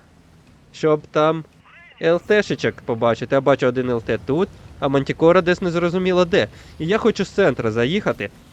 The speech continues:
От тут можна було, можна було так одразу на базу поїхати, але таке собі. Щось не дуже мені то сподобалось, і я вирішую просто летіти в центр зараз зайняти. Може, Мантікора десь тут стоїть.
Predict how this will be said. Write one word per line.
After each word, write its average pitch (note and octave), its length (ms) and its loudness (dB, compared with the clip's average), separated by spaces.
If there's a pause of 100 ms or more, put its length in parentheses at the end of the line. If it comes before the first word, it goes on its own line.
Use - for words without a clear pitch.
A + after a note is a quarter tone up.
(280)
От D3 160 0
тут - 180 -4
можна D3+ 380 4
було, A2 220 -2
можна C#3 260 2
було A#2 220 2
так A#2+ 200 -2
одразу B2+ 380 2
на A#2 120 0
базу A#2 320 0
поїхати, C3+ 460 -4
але B2+ 160 -2
таке B2+ 280 -4
собі. F#2+ 300 -14 (460)
Щось A#2 280 -6
не C3 100 -4
дуже A#2 320 -4
мені G2+ 200 -12
то G#2 160 -10
сподобалось, D3+ 720 0
і B2+ 60 -4
я C#3 280 -2
вирішую C3 540 -4
просто C#3+ 400 -4
летіти C3+ 480 -6 (440)
в - 40 -20
центр A#2+ 400 0
зараз A2 300 -2
зайняти. E3 420 -2
Може, B2 200 -4
Мантікора D3 600 -2
десь D3 220 -4
тут C#3+ 240 -2 (1040)
стоїть. B2 600 -2